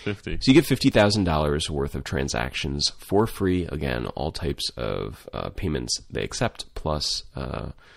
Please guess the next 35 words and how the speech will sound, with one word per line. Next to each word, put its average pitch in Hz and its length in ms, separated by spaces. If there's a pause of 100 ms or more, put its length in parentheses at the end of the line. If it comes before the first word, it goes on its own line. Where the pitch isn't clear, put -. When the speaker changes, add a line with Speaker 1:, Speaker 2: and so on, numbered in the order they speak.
(180)
Speaker 2:
not 82 160
just - 180
credit - 200
cards, 53 300
but - 120
all 50 120
the 60 100
others 50 240
that - 100
we 50 80
listed 52 360
before. 127 400 (360)
Uh, 67 300
GitHub, 160 560 (100)
not - 200
that - 160
they're, 67 400 (420)
uh, 62 360 (260)
<laughs> - 0 (360)
sponsoring 82 500
this, 98 180 (120)
but, - 220
uh, 67 320
in 90 300
the 80 80
listed 78 640
set - 320
of 65 360
big 82 140
name 71 240
customers 101 500
is 82 140
GitHub, 67 380
along 57 320
with 57 180